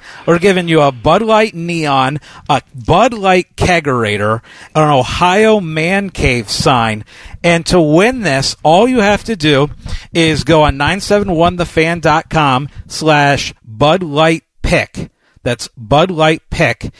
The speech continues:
And then each week, you're just picking your N F L winners. That's all you have to do. Top scorer is gonna win the nine hundred dollar gift card,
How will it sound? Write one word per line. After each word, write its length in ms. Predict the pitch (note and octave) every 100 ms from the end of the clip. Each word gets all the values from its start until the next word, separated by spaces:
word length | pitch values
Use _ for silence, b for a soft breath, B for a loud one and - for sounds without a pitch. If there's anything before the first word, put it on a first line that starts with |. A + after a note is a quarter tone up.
| B B
And 160 | D3+ D#3+
then 160 | D3+ C#3+
each 320 | E3+ A3+ -
week, 320 | E3+ G3 A#3 - b b
you're 180 | D#3+ D#3
just 520 | A#2 D#3+ G#3 - -
picking 380 | F#3+ - G#3 G3
your 200 | E3+ D#3+
N 160 | E3 F3+
F 200 | F3+ F3
L 220 | F3 E3
winners. 540 | D#3+ F3 G#2+ - - b b -
That's 240 | E3+ -
all 160 | B3+ B3+
you 120 | A#3+
have 160 | A#3+ -
to 80 |
do. 300 | G3+ A#3 B2+ - -
Top 360 | - E3 A3 -
scorer 640 | - - G#3 F#3 F#3 F3 b b
is 200 | F3 D3
gonna 220 | F3+ F3+
win 240 | E3 F#3 D3
the 80 |
nine 280 | C#3 D3+ F#3
hundred 240 | F#3 F#3+ F#3
dollar 280 | F3+ F3
gift 260 | D#3+ F3 -
card, 280 | F#3 E3